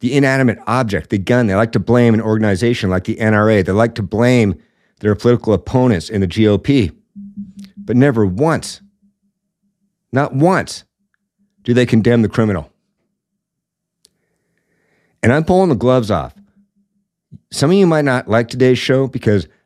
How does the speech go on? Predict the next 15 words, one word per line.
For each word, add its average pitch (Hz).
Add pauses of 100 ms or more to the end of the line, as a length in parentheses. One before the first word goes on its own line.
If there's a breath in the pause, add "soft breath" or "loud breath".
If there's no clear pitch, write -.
(160)
I'm 160
done 113 (1300)
letting 127 (380)
the 110
Democrats 104 (220)
control 131
the 123
narrative, 107
letting 117
the 104
Democrats 117 (220 soft breath)
take 120 (1120 soft breath)
all 180
of 175
the, 165